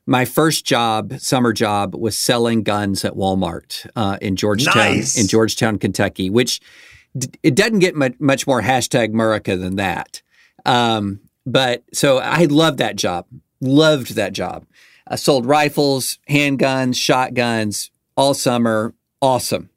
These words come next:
Speaker 1: So then I go back after the school year and I try to get rehired at Walmart, and they're not hiring. They're not hiring. Um, Walmart paid over minimum wage, so it was a coveted job. So I had to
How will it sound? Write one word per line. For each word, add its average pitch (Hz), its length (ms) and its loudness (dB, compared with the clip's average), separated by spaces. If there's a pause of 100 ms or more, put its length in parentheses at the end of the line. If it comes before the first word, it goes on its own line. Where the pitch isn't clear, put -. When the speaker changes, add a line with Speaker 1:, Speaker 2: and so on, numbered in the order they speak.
(380)
Speaker 1:
So 185 160 2
then 226 180 4
I 190 80 2
go 143 180 2
back 120 320 0
after 117 300 -2
the 110 100 -2
school 131 260 2
year 113 440 2
and 113 180 -2
I 110 140 0
try 127 240 0
to 120 100 0
get 117 300 -2
rehired 107 460 0
at 127 80 -2
Walmart, 147 480 2 (120)
and 113 220 2
they're 139 160 2
not 135 260 -2
hiring. 180 460 -2
They're 143 160 2
not 170 160 2
hiring. 165 440 0 (520)
Um, 113 340 0
Walmart 135 380 2
paid 143 240 0
over 143 340 2
minimum 135 360 2
wage, 127 360 0
so 131 120 -2
it - 20 0
was 104 120 -2
a 110 60 0
coveted 123 560 0
job. 107 480 -2
So - 160 -2
I 139 140 0
had 196 240 0
to 139 200 2